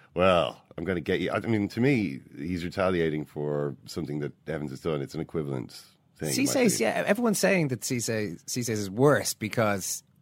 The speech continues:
Speaker 2: it's more clear that it was deliberate. But there is the argument that Johnny Evans is, is worse because he's the one who got it into his head in the first place to spit on somebody else. I'm not saying
Speaker 1: He
Speaker 2: the
Speaker 1: started
Speaker 2: best
Speaker 1: it.
Speaker 2: reaction, <laughs> he started it, exactly.
Speaker 1: So, yeah.
Speaker 2: That's not a great defense for Cisse. I'm gonna,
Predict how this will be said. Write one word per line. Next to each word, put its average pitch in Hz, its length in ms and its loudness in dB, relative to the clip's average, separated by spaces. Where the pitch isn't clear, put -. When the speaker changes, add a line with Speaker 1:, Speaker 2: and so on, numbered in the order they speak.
Speaker 2:
it's - 260 0
more 131 380 6
clear 117 480 2
that 107 160 2
it 104 100 -2
was 98 460 -4
deliberate. - 480 2
But 127 140 -2
there 147 100 4
is 185 120 4
the 208 60 6
argument 156 320 4
that 117 300 2
Johnny 123 300 4
Evans 151 280 6
is, 90 240 -4
is 92 180 -6
worse 98 200 -2
because 107 380 -4
he's 143 220 2
the 135 60 2
one 127 180 6
who 113 340 2
got 123 160 6
it 120 80 4
into 110 120 0
his 104 80 0
head 120 280 2
in 107 40 -8
the 104 60 -4
first 127 260 0
place 107 280 0
to 101 160 -6
spit 165 320 4
on 120 100 4
somebody 98 260 0
else. 92 200 -2
I'm 151 200 6
not 202 160 10
saying 180 180 8
Speaker 1:
He 165 40 8
Speaker 2:
the 147 80 6
Speaker 1:
started 170 220 12
Speaker 2:
best 143 100 10
Speaker 1:
it. 165 40 10
Speaker 2:
reaction, 151 360 4
<laughs> 127 140 -2
he 208 220 8
started 151 600 4
it, 120 340 2
exactly. 127 540 0
Speaker 1:
So, 147 180 -4
yeah. 135 260 -2
Speaker 2:
That's 139 140 10
not 151 100 10
a 127 40 4
great 131 200 8
defense 120 280 4
for 113 60 -4
Cisse. 104 360 0
I'm 104 120 0
gonna, 104 200 -2